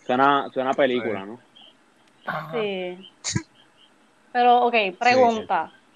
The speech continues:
Speaker 1: Zumba.
Speaker 4: Porque yo estoy
Speaker 2: Pero, pues,
Speaker 4: perdiendo esto. Yo vi el sticker y yo sentí
Speaker 3: Ajá.
Speaker 4: como que, ah, pues, esto es un meme, básicamente, esto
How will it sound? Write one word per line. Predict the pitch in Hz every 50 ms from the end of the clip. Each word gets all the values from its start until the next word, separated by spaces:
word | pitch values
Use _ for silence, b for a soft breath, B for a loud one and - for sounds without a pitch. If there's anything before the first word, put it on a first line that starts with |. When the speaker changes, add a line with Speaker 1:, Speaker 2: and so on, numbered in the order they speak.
| _ _ _ _ _ _ _ _
Speaker 1:
Zumba. | - 127 123 113 101 98 _ -
Speaker 4:
Porque | - 226 226 226 233 226 220
yo | 220 233
estoy | 247 240 - 320
Speaker 2:
Pero, | - 226 254
pues, | 202 208
Speaker 4:
perdiendo | 190 196 202 190 190 180 185 170
esto. | - - - - - _ _ _ _ _ _ - _ _ _ - 143 _ - -
Yo | 170 220 233 240
vi | 277 320
el | 339 349 320 320
sticker | - - 214 196 180 175 - 165 165 185 - _ - - _ _ -
y | 220 220
yo | 196 214 208
sentí | 208 262 254 254 - - 285
Speaker 3:
Ajá. | 285
Speaker 4:
como | 262 277 247 226 220
que, | - 208
ah, | 196 214 233
pues, | - 330 311 294 269 247
esto | 254 - - 254
es |
un | 269 330 339 277
meme, | 208 190 190 220 247 214 190 180
básicamente, | 175 175 185 - 220 214 226 220 214 214 226 240 - 214 208
esto | 202 -